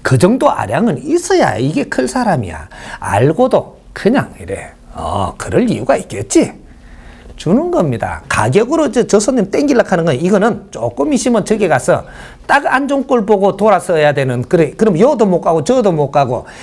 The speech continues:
희한한 꼬라지가 돼요. 어, 가격이 싸다고 글로 쏠리면 안 돼.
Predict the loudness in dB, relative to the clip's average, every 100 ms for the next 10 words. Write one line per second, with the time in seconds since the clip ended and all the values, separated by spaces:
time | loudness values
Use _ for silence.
0 | -16 -8 -2 2 4 2 0 2 2 0
1 | -4 -10 -8 -6 -6 -8 -12 -16 -20 -20
2 | -20 -20 -20 -20 -20 -20 -20 -20 -20 -20
3 | -20 -20 -20 -20 -16 -14 -14 -16 -20 -20
4 | -20 -8 -2 0 2 0 0 0 0 0
5 | -2 -2 -2 -2 -4 -4 0 0 0 -2
6 | -4